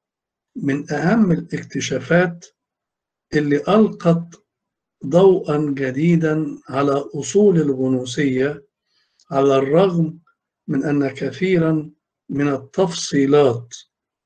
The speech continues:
الخاصة بهذا الموضوع لا تزال غير واضحة. لحد دلوقتي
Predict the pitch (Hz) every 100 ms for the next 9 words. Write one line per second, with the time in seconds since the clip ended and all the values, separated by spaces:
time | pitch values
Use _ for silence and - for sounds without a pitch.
0 | _ 127 117 - 170 190 170 - 135 117
1 | - _ _ _ 131 131 180 185 160 143
2 | 131 131 131 147 147 139 - - _ _
3 | _ _ 135 139 127 123 131 135 131 123
4 | 123 - _ _ _ _ _ _ - 139
5 | 139 131 127 - - 139 117 107 104 -
6 | - _ _ _ _ _ _ _ _ _
7 | _ _ _ _ _ _ _ _ _ _
8 | _ _ _ _ _ _ _ _ _ _
9 | - - 190 175 165 165 160 - 139 131